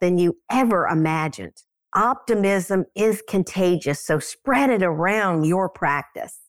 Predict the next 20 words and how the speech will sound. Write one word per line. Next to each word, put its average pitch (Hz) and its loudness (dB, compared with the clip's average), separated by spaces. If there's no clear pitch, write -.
and 165 2
your 190 4
world. 160 0
When 214 2
I 240 0
think 247 0
about 170 -2
advice 156 -2
that 190 2
I'd 190 0
like 190 0
to 190 -2
give 180 0
myself 170 -2
as 170 -2
I 160 0
begin 160 0
the 160 0
new 160 0
year 175 -2